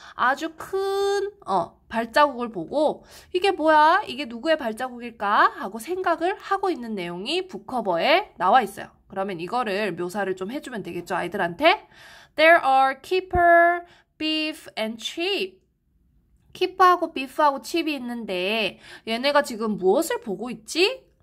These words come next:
What are they looking at? 뭐 보고 있지? "They are looking at the footprints." 지금, 어, 발자국을 보고 있어. "It's so big." 해서 아주 커.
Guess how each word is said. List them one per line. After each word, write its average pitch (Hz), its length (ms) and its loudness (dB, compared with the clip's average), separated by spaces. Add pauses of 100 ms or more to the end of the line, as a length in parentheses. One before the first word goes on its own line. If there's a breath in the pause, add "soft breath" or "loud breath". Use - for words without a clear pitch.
What 196 220 2
are 226 80 0
they 285 200 -2
looking 349 380 -4
at? - 480 -12
뭐 190 160 -4
보고 294 220 -2
있지? 330 560 -4 (460 loud breath)
"They 330 180 2
are 311 140 4
looking 330 400 -2
at 226 320 0
the 330 160 2
footprints." 240 1080 -6 (160)
지금, 220 640 2
어, 190 160 -2
발자국을 359 640 0
보고 262 220 -4
있어. 202 840 2
"It's 302 240 -4
so 427 800 0
big." 339 880 0
해서 220 500 2
아주 226 320 -8
커. 427 1000 4